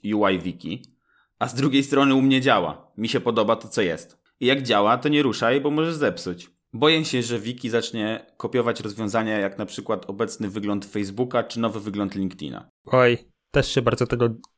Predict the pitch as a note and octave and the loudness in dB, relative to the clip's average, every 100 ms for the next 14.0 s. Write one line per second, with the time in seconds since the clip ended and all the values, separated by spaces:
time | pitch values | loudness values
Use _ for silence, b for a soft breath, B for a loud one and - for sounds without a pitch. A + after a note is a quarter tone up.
0 | - B2 A#2+ A#2 B2+ D3 C#3 _ - A#2 | -8 2 4 6 6 4 0 _ 2 4
1 | A#2 A2+ A#2+ B2+ C3 - C3+ - - A#2 | 4 2 2 4 2 2 2 0 0 2
2 | A2 A2+ - A#2+ - - A2+ A2 A2 A2+ | 2 0 0 -2 -2 0 2 4 4 4
3 | - - _ - B2+ C#3 A#2+ G2+ A2 _ | 0 -12 _ -6 2 6 6 6 2 _
4 | A2+ - - A2 G#2 G#2+ G#2 - G#2+ A#2+ | -10 -2 2 4 4 0 -4 -2 0 2
5 | B2+ B2+ A2+ A2+ B2+ A2 G#2 - - A2 | 2 0 -2 0 0 0 0 -2 0 0
6 | G#2 G#2 G2+ - A2 - _ _ B2+ C#3 | 2 0 0 -2 -4 -8 _ _ 4 6
7 | C#3+ C#3 C#3 C3+ C#3 C3+ - B2 C3+ C3+ | 6 4 0 0 0 -2 -4 -2 2 6
8 | B2 B2 A#2+ A#2+ A#2+ - A2+ A2+ A#2+ - | 6 4 2 4 2 2 0 2 2 -2
9 | - - A#2+ A#2+ - A#2+ A2 G#2+ G#2 G#2 | -20 -10 -8 -8 2 4 4 2 2 0
10 | - A2+ G#2 G2+ - F#2+ - - G#2+ - | 2 2 4 2 0 -2 -2 -4 -4 -4
11 | - - G#2+ - - A2+ A2 G2 G2+ F#2 | -6 -4 -4 -6 -6 -2 0 2 2 0
12 | - _ - - G2+ G2+ G2 G2 _ B2 | -8 _ -4 2 4 2 0 -6 _ -8
13 | A2+ G#2+ C3 C3 _ _ - F3 G#2+ G#2+ | -4 -4 -4 -8 _ _ 2 4 4 2